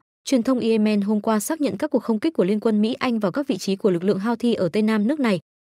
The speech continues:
đã khiến một người thiệt mạng và sáu người bị thương. Theo truyền thông sở tại, đợt không kích mới của Liên quân Mỹ Anh nhắm vào các mạng lưới liên lạc của Houthi tại tỉnh Taiz.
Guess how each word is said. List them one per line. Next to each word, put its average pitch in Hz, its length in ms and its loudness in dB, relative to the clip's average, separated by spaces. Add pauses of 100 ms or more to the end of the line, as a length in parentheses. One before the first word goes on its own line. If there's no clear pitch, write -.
đã 254 80 2
khiến 254 260 2
một 269 120 0
người 196 140 0
thiệt 180 160 -4
mạng 190 240 -2
và 170 120 -2
sáu 175 220 -2
người 220 160 0
bị 165 140 0
thương. 208 260 2 (1000)
Theo 311 120 2
truyền 247 180 2
thông 247 180 -2
sở 202 180 0
tại, 190 220 -2 (300)
đợt 247 80 4
không 294 220 0
kích 339 200 -2
mới 214 200 4
của 196 140 2
Liên 208 160 0
quân 214 220 2
Mỹ 226 100 0
Anh 240 260 0
nhắm 202 200 2
vào 226 120 0
các 277 160 -4
mạng 220 140 0
lưới 185 180 2
liên 233 180 2
lạc 190 140 0
của 170 120 -2
Houthi 208 380 0
tại 196 180 -4
tỉnh 160 240 -2
Taiz. 202 260 0